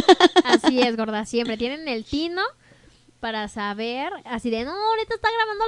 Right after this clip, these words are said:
Speaker 2: la Karime, hay que llamarle,
Speaker 1: Muy
Speaker 2: hay que
Speaker 1: bien.
Speaker 2: marcarle".
Speaker 1: Pero bueno, es el capi-, ¿qué, en qué capítulo vamos, gorda?
Speaker 2: En el capítulo número catorce.
Speaker 1: Catorce, ¿verdad? Ya vamos en el
Speaker 2: Catorce.
Speaker 1: catorce de Chateamo y estoy muy contenta porque siempre tiene buena respuesta, gorda.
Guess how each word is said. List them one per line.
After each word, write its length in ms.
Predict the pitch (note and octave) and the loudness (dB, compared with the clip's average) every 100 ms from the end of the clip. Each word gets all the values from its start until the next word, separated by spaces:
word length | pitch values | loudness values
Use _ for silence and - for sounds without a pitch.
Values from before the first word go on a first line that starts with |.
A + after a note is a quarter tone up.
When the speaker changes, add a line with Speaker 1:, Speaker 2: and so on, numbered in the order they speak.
| G#4+ | -2
Speaker 2:
la 60 | |
Karime, 500 | - A#3 C#4 F4+ F4 | -2 -2 -2 -4 -6
hay 140 | D#4 D4 | -6 -6
que 100 | F4+ | -8
llamarle, 480 | C4+ G#3+ B3 G#3 - - | -8 -8 -8 -10 -12 -2
Speaker 1:
Muy 340 | A3 C4+ C#4+ | 4 6 8
Speaker 2:
hay 20 | B3+ | 6
que 20 | |
Speaker 1:
bien. 100 | F3+ | 4
Speaker 2:
marcarle". 380 | - G#3+ A3+ G3 _ - - - - _ | 0 -8 -10 -12 _ -20 -20 -20 -20 _
Speaker 1:
Pero 280 | - A#3 G#3+ | 4 8 8
bueno, 280 | G3 G#2 - _ - | 6 4 -2 _ 0
es 280 | A#3 C4+ | 4 4
el 100 | E4 | 4
capi-, 240 | C#4+ B3 B3 | 2 0 -2
¿qué, 240 | - D4+ - | -2 0 2
en 120 | C4 | 0
qué 80 | - | 2
capítulo 360 | E4 D4 B3 | 0 2 2
vamos, 280 | G3 F#3+ E3 | 2 0 -4
gorda? 220 | - - | -8 -10
Speaker 2:
En 60 | A#3 | -8
el 80 | A3+ | -6
capítulo 400 | B3+ - E4 E4 | -8 -6 -4 -2
número 460 | B3+ A#3 A#3 A3+ - | 0 2 2 0 -6
catorce. 320 | - F#3+ - | -8 -8 -6
Speaker 1:
Catorce, 560 | G#3+ G3+ C4 C4 G#3 F#3+ | -4 -2 0 -2 0 0
¿verdad? 280 | D#3+ F#2 G2+ | 0 -4 -6
Ya 100 | - A3 | -2 -2
vamos 180 | E4 C#4+ | -2 -2
en 60 | |
el 80 | F#3 | -2
Speaker 2:
Catorce. 140 | F3 E3+ | -2 -2
Speaker 1:
catorce 240 | G#3 G#3 G#3 | 0 0 0
de 60 | F#3 | -2
Chateamo 500 | D#3+ - D#3+ E3+ G#3 | -4 -4 -4 -4 -2
y 100 | E3 | -2
estoy 240 | - E3+ | -2 -4
muy 220 | F3 F3 | -2 -4
contenta 520 | - E3+ E3+ F3 G3 | -6 -6 -2 -2 -4
porque 480 | A3 A3 A3 A#3+ C4+ - - - _ - | -2 -2 0 0 -2 -4 -18 -20 _ -8
siempre 360 | - C#4 C#4 D#4 | 2 4 6 4
tiene 280 | C4+ B3+ C4 | 4 2 2
buena 240 | A3 A3+ | 2 0
respuesta, 520 | A3 - - - F#3+ | -2 -6 -8 -8 -10
gorda. 200 | F3+ - | -10 -12